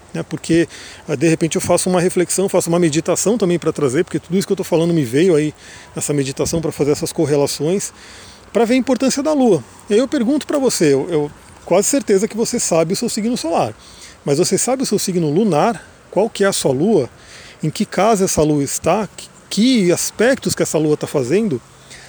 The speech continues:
Saiba que isso é muito importante, que se você for buscar isso, pode enriquecer muito aí a sua jornada pelo autoconhecimento, pela evolução e assim por diante. Galera, eu vou ficando por aqui, vou pra minha meditação xamânica aqui agora. Quem gostou, compartilha esse áudio,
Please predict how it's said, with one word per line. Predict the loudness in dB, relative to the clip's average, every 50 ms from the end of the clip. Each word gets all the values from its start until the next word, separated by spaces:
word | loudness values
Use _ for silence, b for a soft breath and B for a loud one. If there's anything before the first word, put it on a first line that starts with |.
| B B
Saiba | B -2 0 2 2 2 0
que | -2 -2
isso | -2 -2 0
é | 0
muito | 0 0 0 0 -2 -2
importante, | -2 -2 -2 -2 0 -2 -2 -2 -2 -4 -8
que | -6 -6
se | -4 -2
você | -2 -2 -2 0 -2 -2
for | -2 -2 -2 -2 -2
buscar | 0 -2 -4 -2 0 2 2 2
isso, | 2 2 0 -2 -2 -4 -4 -6 B B B B B B B B B
pode | 0 2 2 4 2
enriquecer | 2 0 0 0 -2 -2 0 0 0 2
muito | 2 2 2 2 0 0 0 0
aí | 0 0
a |
sua | 0 0 0 0
jornada | 2 0 0 0 -2 -2 -4 -4
pelo | -4 -2 0
autoconhecimento, | 0 0 0 -2 -6 -8 -6 -6 -8 -8 -8 -8 -8 -8 -8
pela | -6 -4 -4
evolução | -2 -2 -2 -4 -4 -4 -6 -4 -4 -4 -4 -4 -8 B B B B B B B -8
e | -8
assim | -6 -6 -8
por | -8 -8 -8
diante. | -4 -4 -4 -4 -4 -8 -12 -14 B B B B B -2
Galera, | 2 4 4 4 4
eu | 4
vou | 2
ficando | 0 0 -2 -2 -2
por | 0 0 0 0
aqui, | 0 -2 -4 -8 -8 -8 -8 -8 B B B B B B -8 -6
vou | -4
pra | -2 -2 -2
minha | -2 0 -2
meditação | -2 -4 -4 -4 -4 -4 -4 -4 -6
xamânica | -6 -4 -4 -4 -4 -4 -4 -4 -4 -6 -8
aqui | -8 -8 -6 -6 -4
agora. | -4 -2 -2 -2 -2 -4
Quem | -4 -4 -2 0
gostou, | 0 -2 -2 -2 -4 -4
compartilha | -2 -2 -2 0 -2 -2 -2 -2 -4 -4 -4
esse | -4 -4 -2
áudio, | 0 2 2 2 0 -2 -6